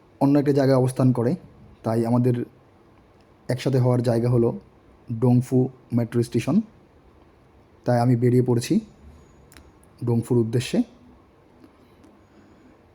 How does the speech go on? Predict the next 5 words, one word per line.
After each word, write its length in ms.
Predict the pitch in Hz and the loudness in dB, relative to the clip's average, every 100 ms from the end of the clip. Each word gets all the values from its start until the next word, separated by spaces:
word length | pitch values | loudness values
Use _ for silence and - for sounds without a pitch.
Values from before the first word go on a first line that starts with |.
| _ _ _ _ - | _ _ _ _ -6
কিছুটা 460 | 143 143 175 180 147 - | -4 0 0 2 -2 -4
বৃষ্টি 380 | 123 127 147 - | -2 0 0 0
ছিল, 260 | 170 147 127 - - - - _ - | 0 0 0 -2 -10 -20 -20 _ -4
তাই 380 | 127 127 127 120 - _ _ _ _ _ _ _ | 0 2 0 -4 -12 _ _ _ _ _ _ _
একটু 400 | - 127 127 123 | -6 -2 0 0